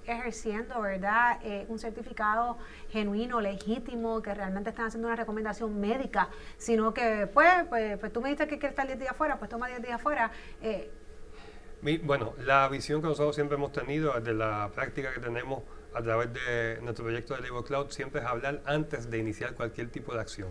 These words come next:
Speaker 2: Y lo que yo les recomiendo a todos mis clientes es que llamen directamente a ese, a ese médico, se comuniquen con él y no le planteen dudas desde el punto de vista médico-paciente,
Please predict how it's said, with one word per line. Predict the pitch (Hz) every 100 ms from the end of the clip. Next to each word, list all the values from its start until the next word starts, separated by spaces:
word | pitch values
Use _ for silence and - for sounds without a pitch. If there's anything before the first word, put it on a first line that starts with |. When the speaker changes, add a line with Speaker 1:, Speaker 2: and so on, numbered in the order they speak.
| - - - - - 139
Speaker 2:
Y | 120
lo | 120 117
que |
yo | 113
les | 139
recomiendo | 139 139 143 131
a | -
todos | 143 143
mis | 143 143
clientes | 143 147 151 147
es |
que | - 117
llamen | 117 131
directamente | 120 110 - 117 113
a |
ese, | 110 117 -
a | 123
ese | - 117
médico, | 110 110 107 - - - -
se | - 127
comuniquen | 113 117 117 120 139
con | 139 123 143
él | 185 -
y |
no | 127 139
le | 180
planteen | 185 165 160 170 175 165
dudas | 151 170 170
desde | 151 135
el |
punto | - 151 160
de | 147
vista | 143 147 147
médico-paciente, | 123 139 143 135 117 110 151 165 160 -